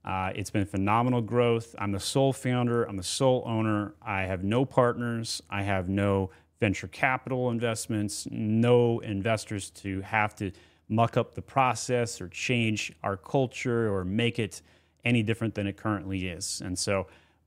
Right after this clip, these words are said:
um, we have a process built. We have the path and the vision to go forward. And if all of this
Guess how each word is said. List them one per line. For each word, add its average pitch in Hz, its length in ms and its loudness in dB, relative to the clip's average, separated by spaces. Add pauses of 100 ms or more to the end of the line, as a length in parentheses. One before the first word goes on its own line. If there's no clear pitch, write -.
um, 95 320 0
we 113 140 2
have 127 240 6
a 135 60 2
process 131 500 0
built. - 460 -2 (320)
We 101 120 0
have 117 520 2 (160)
the 117 120 -2
path 143 460 2
and 104 140 -2
the 104 40 -2
vision 127 360 0
to - 100 -14
go 104 160 -4
forward. 185 560 2 (340)
And 110 140 0
if 110 140 -4 (360)
all 151 220 6
of 143 180 4
this 139 400 0